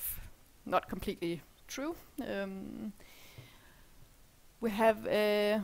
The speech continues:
as you see, um, in the process, a lot of different data sources. So a lot of different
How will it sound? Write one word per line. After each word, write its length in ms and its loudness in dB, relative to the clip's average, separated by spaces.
as 200 -2
you 40 -4
see, 440 0
um, 800 -2
in 140 -4
the 80 -4
process, 760 -2
a 280 2
lot 160 2
of 100 -8
different 360 -4
data 260 -4
sources. 440 -6
So 160 -2
a 40 2
lot 180 4
of 140 -6
different 480 -2